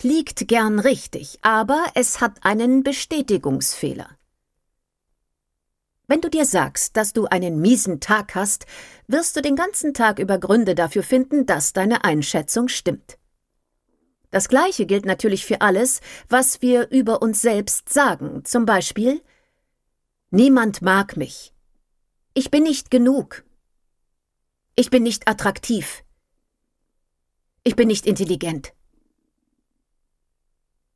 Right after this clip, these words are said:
Der Bestätigungsfehler. Du siehst es, wenn du es glaubst. „Caroline, <laughs> schau nicht hin, aber siehst du den Typen an der Bar? Ist der nicht süß?“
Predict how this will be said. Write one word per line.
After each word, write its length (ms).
Der 140
Bestätigungsfehler. 1200
Du 140
siehst 500
es, 360
wenn 220
du 80
es 220
glaubst. 640
„Caroline, 720
<laughs> 160
schau 300
nicht 260
hin, 240
aber 200
siehst 280
du 40
den 160
Typen 300
an 120
der 140
Bar? 260
Ist 180
der 120
nicht 280
süß?“ 480